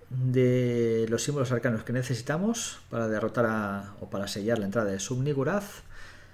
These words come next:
Tenemos tres de perdición en el contador. Eh,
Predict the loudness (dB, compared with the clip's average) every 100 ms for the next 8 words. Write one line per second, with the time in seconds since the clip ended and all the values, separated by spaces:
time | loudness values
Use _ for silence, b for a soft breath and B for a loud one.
0 | B B B B -20 -20 -20 -20 2 2
1 | 4 0 -2 -6 -14 -4 2 4 6 4
2 | 2 0 2 2 2 0 -2 0 -2 0
3 | 2 2 2 -8 B B B B -20 -20
4 | -20 -20 -20 -20 -20 -20 -20 -20 -20 -20
5 | -16 B B B B B B B -20 -14
6 | -14 -10 0 2 4 4 2 0